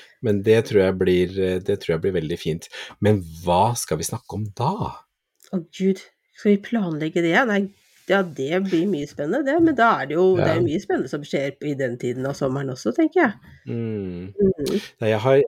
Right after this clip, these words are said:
Speaker 1: har litt lyst til å, at vi skal snakke om, eh, hvordan dette med jakten på grønne skatter og planteønskeliste og sånne ting er. Kanskje,
Speaker 2: Ja.
Speaker 1: kanskje vi kan ta oss og tipse litt om det.
Speaker 2: Mhm.
Speaker 1: For det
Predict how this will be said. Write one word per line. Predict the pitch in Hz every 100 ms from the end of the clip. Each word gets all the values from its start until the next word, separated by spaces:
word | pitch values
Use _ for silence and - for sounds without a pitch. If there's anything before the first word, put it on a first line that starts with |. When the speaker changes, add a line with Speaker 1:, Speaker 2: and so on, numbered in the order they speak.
| - -
Speaker 1:
har | 127
litt | 120 -
lyst | 90 -
til | 110 107
å, | 123 104 101 104 101
at | -
vi | 101
skal | - 101
snakke | 120 104 - 95
om, | - 92 95 98 101
eh, | 101 101 98 107
hvordan | 101 98 82 90 92 101 101
dette | 92 - 87
med | 87 92
jakten | 90 - - - 92
på | 101
grønne | 107 110 101 90 90
skatter | - 107 131 131 90 87
og |
planteønskeliste | - 107 85 - - 78 76 - 78 80 - - - 101
og | - -
sånne | 107 87 80
ting | - 92
er. | 85 143 _ _ - - _ _ _ -
Kanskje, | - 107 76 -
Speaker 2:
Ja. | 92 -
Speaker 1:
kanskje | - 104 82 -
vi | 92
kan | 104 - _
ta | 95
oss | 90 -
og | 101 101 98 95
tipse | 127 - 95
litt | 78 -
om | 92
det. | 87 123 _ _ _ -
Speaker 2:
Mhm. | 392 277 247 359 _ _
Speaker 1:
For | -
det | 127